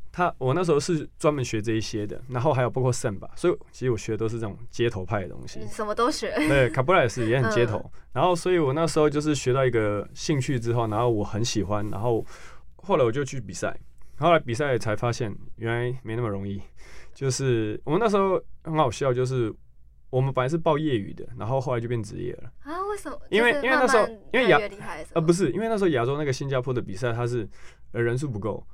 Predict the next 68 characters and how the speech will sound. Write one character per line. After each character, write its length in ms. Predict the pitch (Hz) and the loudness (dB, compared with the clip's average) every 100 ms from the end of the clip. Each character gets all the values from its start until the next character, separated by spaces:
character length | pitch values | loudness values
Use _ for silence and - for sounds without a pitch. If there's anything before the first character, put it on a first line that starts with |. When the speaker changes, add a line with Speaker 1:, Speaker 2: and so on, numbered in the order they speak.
| - - - | -16 -14 -14
Speaker 2:
啊， 400 | 214 214 214 - - - | -12 -12 -12 -16 -16 4
Speaker 1:
就 60 | |
是， 0 | |
Speaker 2:
直 80 | - | 6
接 60 | - | 6
合 220 | 302 220 | 6 4
并 160 | 226 254 | 4 2
是 60 | 175 | 6
吗？ 40 | |
Speaker 1:
对， 160 | 220 185 | 8 8
业 220 | 240 208 | 8 10
余 80 | 175 | 10
人 140 | 170 | 8
数 120 | 180 | 4
不 80 | 147 | 4
够， 220 | 143 123 | 2 2
然 100 | 131 | 2
后 120 | 151 | 0
说 180 | 160 165 170 | 2 0 0
，“那 100 | 160 | -2
你 160 | 107 | -2
们 240 | 107 107 110 | -2 -2 -4
可 140 | - | -4
不 80 | 107 | -4
可 120 | 160 | 0
以 60 | 110 | -2
直 140 | 104 | -2
接 160 | 104 127 | 0 0
到 220 | 131 107 | 0 -2
职 240 | - - 104 | -4 -4 -2
业 120 | 107 | 0
赛？” 280 | 101 - - - | -2 -8 -12 -14
Speaker 2:
啊。 300 | - - - | -12 -10 -2
Speaker 1:
然 100 | 220 | 0
后 60 | |
我 60 | 220 | 0
那 80 | 233 | 0
时 80 | 220 | -2
候 40 | |
想 120 | 170 | -2
说 100 | 196 | -4
，“没 140 | 190 214 | -4 -4
问 100 | 214 | -4
题， 140 | 127 | -4
应 160 | 127 196 | -4 -4
该 80 | |
是 60 | 202 | -6
OK 280 | 196 - 196 | -6 -2 -2
吧？” 200 | 175 117 | -2 -6
Speaker 2:
嗯。 80 | - - - | -10 -10 -4
Speaker 1:
就 140 | 214 | -2
一 60 | 240 | -2
比 200 | 147 135 | 2 4
了， 120 | 127 - - | 4 0 -8
哇， 120 | - | -2
我 60 | 131 | 0
那 80 | 165 | 2
时 100 | 160 | 2
候 40 | |
好 80 | 131 | 2
想 160 | 143 135 | 0 0
找 200 | 104 98 | 0 0
地 160 | 147 | -2
洞 200 | 131 120 | 0 0
钻 220 | 98 98 95 | -2 -6 -6
哦。 60 | - | -6
Speaker 2:
嗯。 260 | 107 101 | -6 -2
Speaker 1:
我， 140 | 123 | -2